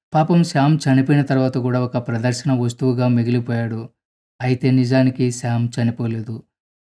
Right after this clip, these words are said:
అతను తన సొంత ఊరిలో అబీర్తో కలిసి హాయిగా జీవిస్తూ ఉంటాడు. మ్యూజియంలో తగిలించిన టాటూ నిజమైనది కాదు, అది పూర్తిగా నకిలీది. దాన్ని జెఫ్రీనే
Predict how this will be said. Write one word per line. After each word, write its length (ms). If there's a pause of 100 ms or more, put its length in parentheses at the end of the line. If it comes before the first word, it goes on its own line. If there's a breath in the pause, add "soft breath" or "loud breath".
అతను 300
తన 240
సొంత 320
ఊరిలో 560
అబీర్తో 440
కలిసి 400
హాయిగా 540
జీవిస్తూ 460
ఉంటాడు. 480 (480)
మ్యూజియంలో 520
తగిలించిన 520
టాటూ 460
నిజమైనది 640
కాదు, 420 (420)
అది 180
పూర్తిగా 600
నకిలీది. 640 (360)
దాన్ని 360
జెఫ్రీనే 680